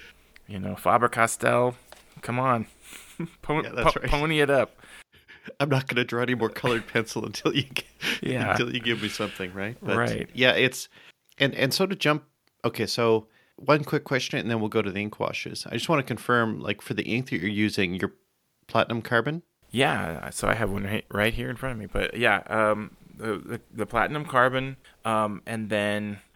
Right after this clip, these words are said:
Speaker 1: I have only started recently trying the, the De Atramentis, uh, document inks, and so far so good. I love those too.
Speaker 2: Hmm.
Speaker 1: Um, but I do like waterproof inks, and so for the longest time, platinum carbon was the only thing that was really,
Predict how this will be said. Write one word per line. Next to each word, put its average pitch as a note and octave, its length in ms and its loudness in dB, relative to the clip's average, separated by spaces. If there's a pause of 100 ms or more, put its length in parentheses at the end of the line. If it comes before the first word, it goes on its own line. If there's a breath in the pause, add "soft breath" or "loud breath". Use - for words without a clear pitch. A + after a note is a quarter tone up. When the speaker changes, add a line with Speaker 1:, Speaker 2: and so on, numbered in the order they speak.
(100)
Speaker 1:
I A#2 120 2
have B2+ 280 2
only F#3 380 0
started D3+ 400 -2
recently G2 420 -6
trying G2 380 -2
the, G2 140 -6 (120)
the G2 140 -4
De G#2+ 180 2
Atramentis, G2+ 1000 -2 (320 soft breath)
uh, F#2+ 300 -2
document G2+ 640 6
inks, - 480 -12 (460)
and G2+ 340 0
so C3 160 4
far A2 220 4
so F#2+ 180 0
good. G2 180 0
I F#2+ 100 -4
love F#2+ 200 -4
those F#2 300 -2
too. - 260 -6 (140 loud breath)
Speaker 2:
Hmm. G#2+ 60 -12 (340 loud breath)
Speaker 1:
Um, F#2+ 340 2
but G#2 140 4
I G#2 100 4
do B2+ 420 0 (340)
like G2 480 0
waterproof F#2+ 560 0
inks, G#2+ 380 -4
and F2+ 260 -4
so F2+ 420 -2 (320 loud breath)
for - 140 -4
the G#2 80 0
longest B2 420 2
time, G2 320 -4
platinum G2 340 -2
carbon G2+ 340 2
was F#2+ 120 -6
the G2 80 -2
only G2 140 0
thing G2 140 -4
that D#2 80 -2
was F#2+ 160 -6
really, G2 320 0